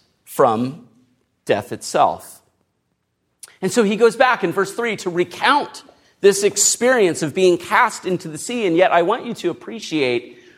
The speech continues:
who he's attributing this act to. Look there in verse three.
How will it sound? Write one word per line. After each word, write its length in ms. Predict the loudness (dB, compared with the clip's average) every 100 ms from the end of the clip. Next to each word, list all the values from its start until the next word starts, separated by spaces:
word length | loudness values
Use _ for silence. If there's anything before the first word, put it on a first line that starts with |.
| _
who 220 | 0 2 2
he's 280 | 0 -4
attributing 680 | -4 -4 -4 -2 0 -2 -4
this 200 | -6 -8 -4
act 380 | -2 -2 -8 -8
to. 140 | -4
Look 240 | 0 0 0
there 160 | 0
in 100 | 0
verse 280 | 2 0 -2
three. 320 | -2 -2 -2